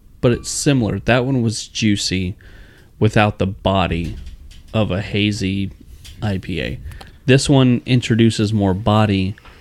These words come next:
and more juice. This is like, this is like the Northeast Texas beer, but to the nth degree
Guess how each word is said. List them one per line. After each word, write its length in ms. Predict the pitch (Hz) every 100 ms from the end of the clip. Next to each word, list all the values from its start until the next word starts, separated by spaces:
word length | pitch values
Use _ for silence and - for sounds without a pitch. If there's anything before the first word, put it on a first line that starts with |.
| -
and 180 | - 107
more 240 | 104 107 117
juice. 580 | 104 87 87 - -
This 220 | - 143 147
is 140 | 143
like, 300 | 117 107 - - - - - - -
this 200 | - 175
is 80 | 190
like 160 | 160 135
the 80 | 120
Northeast 400 | 123 127 131 -
Texas 380 | 113 - 104
beer, 500 | - 104 98 92 95 - - - - - - - - - - - -
but 280 | 123 113 107
to 100 | 120
the 120 | 101
nth 240 | 107 107 -
degree 460 | 101 98 90 64